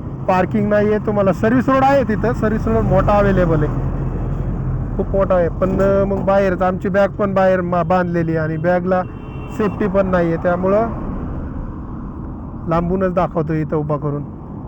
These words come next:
पण मंदिर खूप सुंदर आहे, तुम्ही जाता वेळेस इथं थांबू शकता. था। भरपूर लोक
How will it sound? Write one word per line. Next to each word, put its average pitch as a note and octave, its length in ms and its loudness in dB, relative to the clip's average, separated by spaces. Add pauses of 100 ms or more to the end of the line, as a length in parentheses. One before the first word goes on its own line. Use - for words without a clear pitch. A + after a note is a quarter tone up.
(600)
पण F#3 100 -2
मंदिर G#3 340 0
खूप G#3 160 -4
सुंदर F#3 340 0
आहे, E3 120 0
तुम्ही F#3 160 0
जाता F3+ 280 2
वेळेस F#3 340 0
इथं F#3 160 -2
थांबू D#3+ 300 -2
शकता. - 420 -8
था। - - -12
भरपूर E3+ 300 0
लोक G3+ 200 0